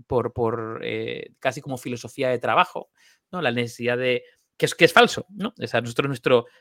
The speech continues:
no tenemos varios cerebros, no, no es que tengamos varios núcleos, tenemos uno, por lo tanto no hacemos multitasking. Lo que somos, mm, o lo que poco a poco estamos siendo muy buenos haciendo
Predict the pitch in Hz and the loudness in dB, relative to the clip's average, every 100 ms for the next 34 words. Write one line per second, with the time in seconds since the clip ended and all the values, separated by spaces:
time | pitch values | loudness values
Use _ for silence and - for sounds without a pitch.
0 | _ 147 143 185 180 180 165 170 185 127 | _ 2 6 6 8 8 8 6 2 2
1 | 113 143 139 160 160 156 160 147 160 170 | 0 -2 0 -2 0 2 4 2 2 0
2 | 110 - - 135 - 185 175 123 127 143 | -2 0 0 0 2 2 2 0 0 -2
3 | 135 - 156 151 120 185 - - - _ | -4 -6 -6 -6 0 2 0 -6 -18 _
4 | - _ - 120 117 117 135 139 - 147 | -20 _ -4 -2 0 -2 -2 -2 -4 -6
5 | 135 131 _ - 131 127 127 127 139 156 | -6 -8 _ 0 4 4 2 0 0 0
6 | 143 156 143 156 117 117 127 135 143 143 | -2 -2 -2 -2 -2 0 0 0 -2 0
7 | 190 185 | 0 0